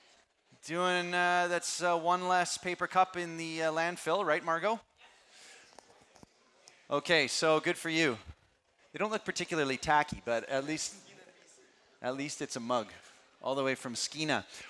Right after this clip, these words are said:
Okay, so come on in if, uh, you're out in the highways and byways there. Come on back in. And, uh, we've got some exciting things going on. First of all, how about Graham and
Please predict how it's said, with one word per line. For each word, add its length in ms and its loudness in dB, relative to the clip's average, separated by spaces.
Okay, 460 10
so 240 6
come 200 6
on 200 12
in 240 6
if, 260 6
uh, 320 8
you're 380 10
out 220 10
in 160 2
the 140 4
highways 480 8
and 100 0
byways 500 10
there. 380 8
Come 200 -2
on 140 6
back 300 6
in. 320 0
And, 360 4
uh, 120 12
we've 140 6
got 180 10
some 220 0
exciting 420 6
things 380 2
going 260 10
on. 460 6
First 600 8
of 120 10
all, 560 10
how 340 12
about 560 10
Graham 480 6
and 100 0